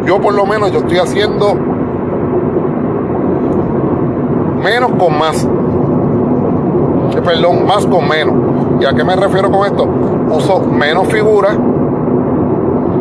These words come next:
y estoy haciendo más. ¿A qué me refiero? Estoy usando últimamente, estoy utilizando un team de, con Orman Phoenix. Orman Phoenix, con el cambio de reglas, se volvió una figura y, y, pues,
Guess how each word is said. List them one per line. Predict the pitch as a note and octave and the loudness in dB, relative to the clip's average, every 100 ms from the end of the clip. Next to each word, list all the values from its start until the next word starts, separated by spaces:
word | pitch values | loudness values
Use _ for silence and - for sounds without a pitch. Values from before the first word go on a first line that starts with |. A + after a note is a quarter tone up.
| - - | 0 0
y | E3 | 0
estoy | D3 D#3 | 0 0
haciendo | D#3 E3+ E3+ F3+ | 0 2 2 2
más. | G3 - - - - - - - | 0 0 0 0 -2 0 0 0
¿A | - | 0
qué | |
me | D#3 E3+ | 0 2
refiero? | F3 D#3 C#3+ | 2 2 2
Estoy | B2+ - D3 | 2 0 0
usando | E3+ E3+ E3 F3+ | 0 0 2 0
últimamente, | F3 F3 E3+ E3+ F3 F#3 G3 - | 0 0 0 2 0 0 0 0
estoy | F3 E3 | 0 0
utilizando | D#3 D#3 - - - F3 - | 0 0 0 0 0 0 0
un | - - | 0 0
team | - - | 0 0
de, | C3 D3+ B2+ A2 - - - - | 0 0 0 0 -2 -2 -2 0
con | D#3 | 0
Orman | D3+ - D3+ - | 2 2 0 0
Phoenix. | F3+ F3 D3 - - - - B2+ B2 - - - - | 0 0 0 -2 0 0 0 0 0 0 0 0 0
Orman | - D3+ D3+ D#3 | 0 0 0 2
Phoenix, | - - - - - - - - - - | 2 0 0 0 0 -2 0 0 0 0
con | E3 F#3 | 0 0
el | - | 0
cambio | E3+ F3+ | 0 2
de | F#3 | 2
reglas, | E3+ F3 G3 - | 2 2 0 0
se | |
volvió | - D#3 B2+ C#3+ | 2 2 0 0
una | B2+ | 0
figura | B2 B2+ E3+ F#3 F3+ - B2 - - - - - - - - - - | 0 2 2 2 2 0 0 0 2 0 0 0 0 0 0 0 0
y, | - | 0
y, | C#3+ C3+ B2+ B2 B2 - | 0 0 2 2 2 0
pues, | F3 | 0